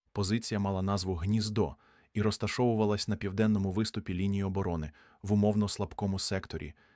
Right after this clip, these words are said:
який прикривали лише шестеро людей. Ніч минула неспокійно, ворог постійно поводився дивно, то запускали дрон, то раптово зникала активність на сусідніх ділянках.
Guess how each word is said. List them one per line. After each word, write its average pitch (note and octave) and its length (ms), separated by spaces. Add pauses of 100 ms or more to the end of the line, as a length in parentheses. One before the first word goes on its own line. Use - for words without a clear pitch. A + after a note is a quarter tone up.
(100)
який G#2 280
прикривали G2+ 560
лише F#2 300
шестеро F2+ 480
людей. E2+ 420 (580)
Ніч A2 260
минула G2 320
неспокійно, A2+ 680 (140)
ворог G2+ 340
постійно F#2 420
поводився F2+ 480
дивно, G#2 380 (260)
то F#2+ 100
запускали F2+ 480
дрон, F#2 340 (420)
то A2 100
раптово G2 420
зникала F2 380
активність G2 480
на F2+ 80
сусідніх E2+ 400
ділянках. D#2+ 560